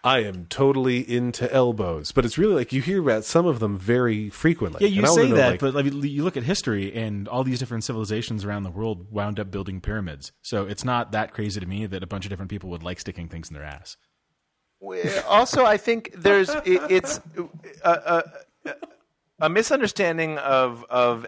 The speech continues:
Speaker 3: e-, evolution to think that every behavior is evolutionary programmed, evolutionarily programmed, right? Like, like the, a behavior could, could be just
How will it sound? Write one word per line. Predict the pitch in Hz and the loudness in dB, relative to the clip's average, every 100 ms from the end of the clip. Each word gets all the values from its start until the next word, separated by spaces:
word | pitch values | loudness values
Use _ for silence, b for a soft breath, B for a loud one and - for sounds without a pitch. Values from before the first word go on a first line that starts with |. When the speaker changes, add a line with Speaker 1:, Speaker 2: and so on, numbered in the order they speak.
| 123 | -4
Speaker 3:
e-, | 131 - | -2 0
evolution | 127 147 160 - | 2 4 2 0
to | 127 | -6
think | 117 131 127 - | -4 -4 -4 0
that | 117 107 - 120 _ - | 2 2 -4 -20 _ 2
every | 131 131 | 2 2
behavior | 123 - 110 143 139 120 104 98 | 0 -2 0 0 0 0 2 2
is | 90 101 | -2 -2
evolutionary | 101 101 101 95 101 95 87 85 | -2 0 -2 -4 -6 -8 -8 -10
programmed, | - 143 123 65 55 - - - | 0 2 2 -2 -16 -20 -16 -6
evolutionarily | 104 101 104 - 98 95 90 87 | -4 -4 -8 -6 -4 -2 -4 -4
programmed, | 120 113 71 - | -2 -2 -6 -4
right? | 92 104 | -2 -2
Like, | 95 92 B B B _ _ - | -4 -6 B B B _ _ 2
like | 120 110 - - | 4 4 2 -10
the, | 127 113 120 113 110 - - 143 _ _ _ | -8 4 6 6 4 2 -10 -20 _ _ _
a | 131 | 2
behavior | 120 135 160 147 135 | 4 6 4 4 2
could, | - 123 110 - | 2 0 -2 -14
could | - 147 127 | 0 0 0
be | 113 110 104 101 | -2 -2 0 -2
just | 107 110 98 156 135 | -2 -2 0 -2 -6